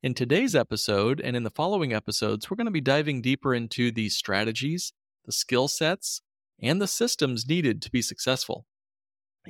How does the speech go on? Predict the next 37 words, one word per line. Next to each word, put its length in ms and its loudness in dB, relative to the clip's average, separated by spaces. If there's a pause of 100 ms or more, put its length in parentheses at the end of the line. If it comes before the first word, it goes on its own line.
Each 300 0
one 220 6
of 100 2
these 180 2
financial 460 -2
elements 480 0
that 120 -6
we'll 120 -4
be 100 2
discussing 600 0 (640)
today's 380 4
episode 460 2
and 100 4
in 120 2
the 80 2
following 500 0
weeks 460 0 (260)
should 400 2
be 160 0
discussed 920 0
with 240 2 (180)
your 160 0
money 280 4
team 280 -4 (840)
ma-, 240 -2
to 100 -2
make 180 2
sure 220 6
that 160 2
you're 160 4
on 100 4
the 80 -2
right 200 2
track 420 0
to 100 -4
build 240 4
that 200 2